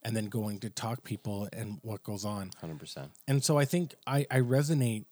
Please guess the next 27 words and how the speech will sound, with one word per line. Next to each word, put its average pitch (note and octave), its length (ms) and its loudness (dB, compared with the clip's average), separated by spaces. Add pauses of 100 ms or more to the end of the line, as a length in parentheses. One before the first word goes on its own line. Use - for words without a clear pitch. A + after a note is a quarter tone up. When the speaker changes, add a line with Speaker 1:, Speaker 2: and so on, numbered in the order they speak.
Speaker 1:
strongly G#2+ 840 0
with G#2 260 -4
what G#2+ 240 -2
you're G#2 160 -2
saying, G2 420 -2
because G2+ 500 -6
for - 200 -4
me, A#2 340 2
it A2 120 -2
was G#2+ 220 -4
the G#2+ 100 -8
first - 340 -2
time C3 180 2
in A2 60 -2
a G#2 60 -4
long G2+ 360 -4
time G#2 320 -4
I've G2 200 -8
come A2+ 200 -6
home. G2 580 -8 (1000)
I - 80 -6
wasn't A2 380 2
exhausted G#2 680 -4
after G2 260 -6
Speaker 2:
<laughs> - 0 -
Yeah. - 60 -2
Speaker 1:
church. A2 380 -4